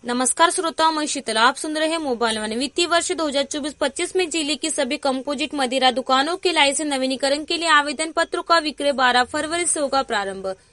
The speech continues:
राज्य शासन द्वारा वित्तीय वर्ष दो हज़ार चौबीस पच्चीस में एक अप्रैल दो हज़ार चौबीस से इकतीस मार्च दो हज़ार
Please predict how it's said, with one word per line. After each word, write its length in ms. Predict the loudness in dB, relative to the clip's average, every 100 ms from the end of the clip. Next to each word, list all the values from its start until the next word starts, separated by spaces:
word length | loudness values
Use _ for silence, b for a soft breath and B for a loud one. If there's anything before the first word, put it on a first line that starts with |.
| b b b
राज्य 300 | 2 2 2
शासन 400 | 0 0 2 0
द्वारा 220 | 2 4 2
वित्तीय 280 | -2 -4
वर्ष 260 | 0 0 0
दो 160 | -2 -2
हज़ार 220 | 0 0
चौबीस 320 | -2 -4 -4 -2
पच्चीस 360 | -4 0 -2 0
में 80 | 2
एक 220 | 2 0
अप्रैल 220 | 0 0
दो 160 | 2 0
हज़ार 280 | 2 0 0
चौबीस 500 | -2 -2 -2 -2 -2
से 200 | -2 -2 -4 b b b b -6
इकतीस 520 | -4 0 0 0 0
मार्च 220 | 4 4 4
दो 140 | -2
हज़ार 180 | 0